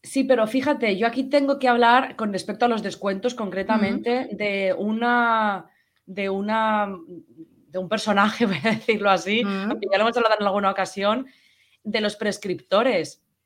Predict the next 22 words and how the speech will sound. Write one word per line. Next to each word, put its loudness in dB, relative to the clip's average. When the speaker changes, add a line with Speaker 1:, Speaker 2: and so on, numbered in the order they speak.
Speaker 1:
Al 2
Speaker 2:
Ujú. -2
Speaker 1:
final, 4
los 0
prescriptores, 0
que -8
son -6
los -6
que -4
nos -2
recomiendan, -2
son -6
los -4
que -4
también -2
van 0
a 0
hacer -6
que -4
consigamos -6
más -6
clientes. -6